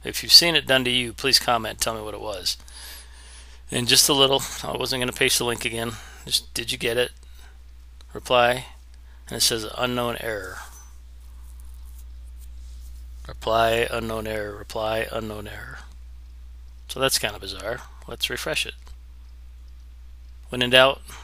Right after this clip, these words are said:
Control Alt Delete. So now my comment's completely gone, or his reply is completely gone.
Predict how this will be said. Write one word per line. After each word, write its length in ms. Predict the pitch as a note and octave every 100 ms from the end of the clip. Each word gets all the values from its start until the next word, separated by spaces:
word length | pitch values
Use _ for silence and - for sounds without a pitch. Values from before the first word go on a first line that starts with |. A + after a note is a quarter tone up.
| - -
Control 540 | B2 A2 - A#2 A#2
Alt 260 | C3+ A#2+ A#2+
Delete. 380 | A#2 A#2+ A2+ - - - - - - - - - - - - - - - - -
So 100 | -
now 160 | B2 C3
my 120 | B2
comment's 340 | - A#2+ A2+
completely 460 | - G2+ C3+ A#2 A2
gone, 260 | G#2 G2+ - -
or 80 |
his 220 | G2+ B2+ A#2
reply 260 | - A#2+
is 100 | A2+
completely 440 | - - B2 - A2
gone. 280 | G#2 G2+